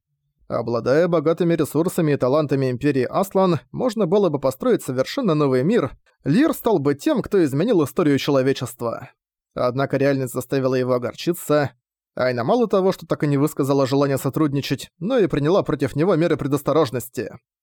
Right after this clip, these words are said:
Внезапно Лиер на личном опыте понял фразу "Человек стремится к себе подобным".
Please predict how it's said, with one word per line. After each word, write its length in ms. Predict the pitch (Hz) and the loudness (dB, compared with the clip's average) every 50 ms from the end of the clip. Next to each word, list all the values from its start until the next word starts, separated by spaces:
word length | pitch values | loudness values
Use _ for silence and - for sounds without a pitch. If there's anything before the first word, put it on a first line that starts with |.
| _ | _
Внезапно 600 | - - 117 - 113 113 117 143 170 175 - 180 | -14 -12 -10 -10 -10 -6 -2 -2 -2 0 0 0
Лиер 280 | 160 143 139 151 180 175 | 2 2 4 2 2 2
на 140 | 156 139 135 | 0 -2 -2
личном 360 | 180 233 - - 190 170 196 | -2 -4 -4 -4 -2 0 0
опыте 300 | 226 - - 131 - 127 | 0 0 -2 -4 -4 -4
понял 300 | - 143 143 135 120 113 | -2 -2 -2 -2 -2 -4
фразу 480 | - - 143 185 180 143 170 165 151 - - _ _ _ _ _ | -4 -2 0 0 0 2 2 0 0 -2 -6 _ _ _ _ _
"Человек 540 | _ - - - 135 117 117 123 185 277 - | _ -10 -6 -4 -4 -2 0 0 0 -2 -2
стремится 480 | - - 277 190 139 131 123 - - 202 | -4 -4 -2 -2 0 -2 -2 -4 -6 -8
к 40 | - | -4
себе 240 | - 240 151 139 | -4 -2 -2 0
подобным". 640 | 123 - 143 135 143 143 123 131 131 117 90 147 151 | 0 0 0 0 0 -2 -2 -2 -4 -4 -6 -8 -14